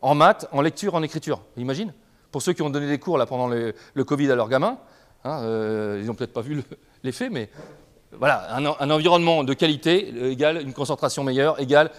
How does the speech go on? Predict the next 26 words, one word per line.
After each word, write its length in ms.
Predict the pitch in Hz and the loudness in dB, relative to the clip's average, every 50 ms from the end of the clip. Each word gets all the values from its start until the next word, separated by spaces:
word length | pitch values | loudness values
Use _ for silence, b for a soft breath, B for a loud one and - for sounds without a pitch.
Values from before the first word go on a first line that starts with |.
| B B B | B B B
une 100 | 139 123 | -10 -6
performance, 580 | - 160 - - - 135 131 139 156 143 - | -2 -2 -2 0 0 -2 0 0 -2 -2 -4
euh, 280 | 131 117 110 107 101 95 95 b b b b b b - | -6 -4 -4 -4 -6 -8 -10 b b b b b b -10
euh, 180 | 107 107 104 107 | -6 -6 -4 -4
intellectuelle. 480 | 107 - 135 120 - - 117 104 - - _ _ _ _ _ _ _ _ _ b b b b b b b b b b _ _ - | -2 -2 -2 -2 -2 -4 -6 -6 -6 -8 _ _ _ _ _ _ _ _ _ b b b b b b b b b b _ _ -12
J'en 160 | 113 107 135 | -4 -2 0
ai 60 | 147 | 2
presque 300 | 147 - 202 180 - 202 | 4 4 4 4 4 2
fini, 280 | - - 175 175 190 226 | -2 -2 0 -2 -2 -2
très 140 | - - 143 | -2 -6 -8
cher, 260 | - - 160 151 135 | -4 0 0 2 2
euh, 160 | 131 127 123 | 2 0 0
Pierre-Yves. 440 | 117 - 139 139 135 185 220 196 131 b b b b b b b b b 127 | -2 0 0 0 2 0 -2 -4 -8 b b b b b b b b b -2
Euh, 500 | 123 123 120 120 120 120 117 117 113 113 120 123 - - - _ - | 0 0 2 2 2 2 2 0 -2 -4 -6 -10 -12 -14 -14 _ -14
deuxième 400 | - 110 202 208 165 165 185 180 | -4 2 2 2 4 4 2 2
lien 120 | 180 180 165 | 2 0 0
que 120 | - 175 | 0 0
je 120 | - - | -2 0
fais, 220 | - 202 240 285 - - | 0 0 0 -2 -2 -10
je 140 | 120 104 - | -18 -18 -14
viens 140 | 107 135 147 | -8 -8 -8
de 40 | 127 | -8
faire 160 | - 165 143 | -6 -8 -8
santé 300 | - 170 156 - 165 170 | -6 -6 -8 -6 -6 -6
et 40 | 156 | -6
architecture, 560 | 139 - - 135 143 131 - 185 208 220 - | -6 -8 -10 -12 -12 -12 -10 -6 -6 -6 -6